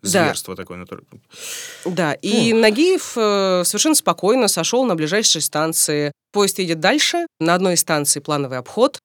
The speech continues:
Speaker 2: Милиционеры видят, что один из вагонов залит кровью,
Speaker 1: Ну да.
Speaker 2: а в купе несчастный электрик. И, кстати, электрик рассказывал, как было дело. То есть он рассказал, да, что там увидел
Speaker 1: Мгм.
Speaker 2: мужчину, который к нему ворвался, но ему не поверили.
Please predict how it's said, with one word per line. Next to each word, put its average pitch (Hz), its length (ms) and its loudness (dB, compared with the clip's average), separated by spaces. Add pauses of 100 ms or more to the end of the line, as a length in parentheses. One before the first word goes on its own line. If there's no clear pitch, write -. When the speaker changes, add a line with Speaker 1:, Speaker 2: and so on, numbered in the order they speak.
(120)
Speaker 2:
Милиционеры 175 540 0
видят, 170 280 -2
что 147 460 0
один 147 220 -2
из 131 120 -4
вагонов 143 560 -6 (240)
залит 170 300 0
кровью, 185 540 2
Speaker 1:
Ну 220 120 -4
да. 196 280 -8
Speaker 2:
а 165 80 -4
в - 100 -8
купе 208 260 2
несчастный 175 540 2
электрик. 156 520 -2 (160)
И, 175 300 -2
кстати, 190 320 0
электрик 190 340 -4
рассказывал, 165 640 0
как 165 180 -8
было 160 200 -2
дело. 262 400 2 (160)
То 160 60 -2
есть 147 140 -2
он 151 60 -2
рассказал, 151 400 -2
да, 175 120 -2
что - 160 -10
там 131 200 -10
увидел 143 220 -8
Speaker 1:
Мгм. 131 80 -6
Speaker 2:
мужчину, 240 340 2
который 151 240 -6
к - 80 -14
нему 139 140 -6
ворвался, 208 560 2 (140)
но 214 560 6
ему 170 320 0
не 190 100 2
поверили. 147 580 -2